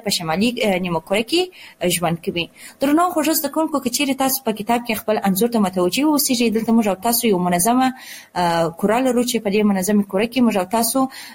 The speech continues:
ځمکه پر دوو برابرو برخو باندې د استوا خط په واسطه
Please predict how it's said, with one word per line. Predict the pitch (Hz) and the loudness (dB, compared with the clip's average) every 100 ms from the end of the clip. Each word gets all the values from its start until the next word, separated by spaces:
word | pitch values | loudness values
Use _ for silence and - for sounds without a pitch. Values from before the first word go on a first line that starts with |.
| - 190 | -4 0
ځمکه | 240 262 269 | 2 0 -2
پر | 190 | 0
دوو | 196 240 | 0 0
برابرو | 214 185 240 | 0 0 0
برخو | 240 262 254 240 | 0 -2 0 0
باندې | 247 240 196 | 2 2 0
د | 175 175 | -2 -4
استوا | 196 226 | -2 -2
خط | 247 277 269 | -2 -4 -2
په | 196 | 0
واسطه | 180 - | 0 -2